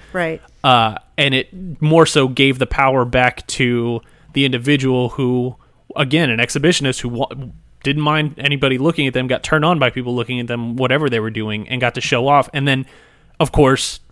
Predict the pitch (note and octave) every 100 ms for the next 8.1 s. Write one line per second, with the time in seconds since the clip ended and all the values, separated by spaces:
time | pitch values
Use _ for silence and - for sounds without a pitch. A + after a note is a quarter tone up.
0 | - _ - _ B2+ - C#3 - D#3+ E3
1 | F#3+ C#3+ B2+ D3+ C3+ C#3 C#3 D3+ D#3+ D3
2 | D3 C#3+ D#3+ F#3 B2 A#2 A#2+ B2+ - -
3 | D3+ G#3 D#4 E3+ A#2 - - - - -
4 | G#3+ E3+ D#3+ _ - - - - _ _
5 | _ - F4 D#4 - A3 A#3 A#3 A3 C4
6 | - B3+ D4 - - F3+ - A#3 - C4+
7 | C4+ B3 A#3 A3 G#3+ - - - - A3+
8 | F#3+